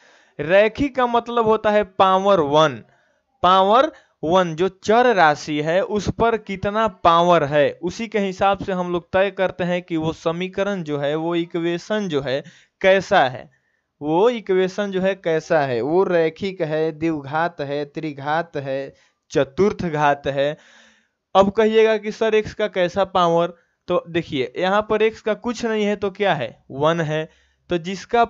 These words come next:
पावर एक हो, जिसका पावर एक हो, जिसका घात एक हो, उसको हम लोग रैखिक कहते हैं। जिसका घात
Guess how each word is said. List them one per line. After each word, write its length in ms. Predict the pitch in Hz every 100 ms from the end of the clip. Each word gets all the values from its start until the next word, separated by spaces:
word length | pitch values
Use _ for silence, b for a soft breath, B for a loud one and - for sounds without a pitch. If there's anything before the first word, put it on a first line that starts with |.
| -
पावर 420 | 175 180 196 202
एक 420 | - 170 175 170
हो, 420 | 151 143 143 117 131
जिसका 380 | 165 170 214 208
पावर 540 | 208 160 147 175 208 -
एक 200 | 190 185
हो, 180 | 143
जिसका 360 | 139 175 - 208
घात 440 | 175 151 180 202
एक 440 | 185 - 180 202 190
हो, 300 | 147 147 180 b b b
उसको 300 | 196 - 220
हम 180 | 190 185
लोग 200 | 202 180
रैखिक 480 | 156 156 156 190 160
कहते 300 | 147 135 131
हैं। 180 | 123 120 131 b b b -
जिसका 360 | 165 185 233 220
घात 460 | 196 208 226 -